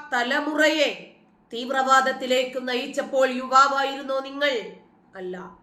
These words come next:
വൃദ്ധനായിരുന്നു. ഇസ്ലാമിക രാജ്യം സ്ഥാപിക്കാൻ ശ്രമിച്ചപ്പോൾ നിങ്ങൾ വൃദ്ധനായിരുന്നോ?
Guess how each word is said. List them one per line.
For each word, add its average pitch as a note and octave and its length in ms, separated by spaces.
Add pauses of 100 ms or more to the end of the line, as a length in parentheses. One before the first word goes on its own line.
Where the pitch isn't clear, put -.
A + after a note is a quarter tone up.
വൃദ്ധനായിരുന്നു. F#3 720 (640)
ഇസ്ലാമിക C4+ 600
രാജ്യം C4+ 420
സ്ഥാപിക്കാൻ C4+ 640
ശ്രമിച്ചപ്പോൾ C4 560
നിങ്ങൾ C4 240
വൃദ്ധനായിരുന്നോ? C4+ 1200